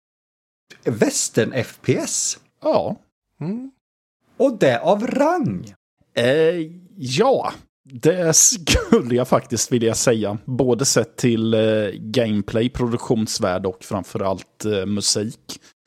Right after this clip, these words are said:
Speaker 2: Så,
Speaker 3: Mm.
Speaker 2: eh, det är ju få produkter jag har varit med om som ver-, eller få västernspel jag har varit med om som verkligen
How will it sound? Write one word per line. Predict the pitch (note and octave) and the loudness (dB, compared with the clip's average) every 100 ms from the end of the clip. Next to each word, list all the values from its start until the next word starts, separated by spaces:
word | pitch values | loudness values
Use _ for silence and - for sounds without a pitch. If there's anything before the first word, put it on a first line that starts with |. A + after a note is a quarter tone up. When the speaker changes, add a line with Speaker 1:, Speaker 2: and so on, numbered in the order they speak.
| _ | _
Speaker 2:
Så, | - A#2 A2 A2 G#2+ | -6 -2 0 0 0
Speaker 3:
Mm. | A2 G#2+ G#2 A2 B2 | 0 0 -2 -4 -8
Speaker 2:
eh, | - - _ _ - | -12 -16 _ _ -16
det | B2+ C#3 | 2 2
är | |
ju | B2+ C#3 | 4 2
få | - - G3+ A#3 | 0 0 2 2
produkter | - - E3 A#2+ - - F3+ | 2 2 2 0 -2 -4 0
jag | D3+ B2 | 2 2
har | |
varit | A2+ A#2 A2+ - | 4 2 2 0
med | A2+ G#2+ | 0 2
om | A2 A2 | 0 0
som | - A#2+ A2 | 0 0 2
ver-, | A#2 A2 G#2+ - | 0 -2 -6 0
eller | B2 A#2+ | 2 2
få | A#2 D3+ D#3+ | 0 0 2
västernspel | C#3 C3+ - A2+ A2+ - A2+ A2 | 2 0 0 0 0 2 2 2
jag | |
har | A2 | 2
varit | A#2 - | 0 2
med | A#2 | 0
om | G#2+ | 0
som | - A#2+ | 0 2
verkligen | A#2 A#2 - A2+ A2 G#2+ A2 | 2 0 -2 0 2 2 2